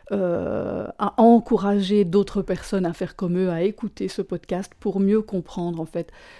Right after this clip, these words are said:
quelle est la recherche des travailleurs aujourd'hui, pour élever leur niveau de conscience de ce qui motive réellement les travailleurs aujourd'hui et des changements qui sont nécessaires dans les entreprises.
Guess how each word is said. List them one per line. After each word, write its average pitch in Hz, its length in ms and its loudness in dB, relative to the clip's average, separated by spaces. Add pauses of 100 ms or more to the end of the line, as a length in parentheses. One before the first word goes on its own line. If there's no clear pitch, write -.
(240)
quelle 202 120 4
est 190 80 4
la 175 140 0
recherche 190 600 -4 (280)
des 175 120 -4
travailleurs 180 500 -2
aujourd'hui, 180 460 -6 (280)
pour 202 160 -4
élever 214 400 6
leur 190 180 4
niveau 185 240 0
de - 60 -20
conscience 180 640 -8 (300)
de 185 100 -2
ce - 80 -8
qui 202 140 -2
motive 185 520 -6
réellement 175 460 0
les 160 140 -6
travailleurs 160 520 -8
aujourd'hui 185 460 -12 (460)
et 180 100 -4
des 165 140 -2
changements 170 420 -4
qui - 120 -14
sont 175 140 -8
nécessaires 165 480 -8
dans 160 100 -6
les 156 180 -6
entreprises. - 680 -16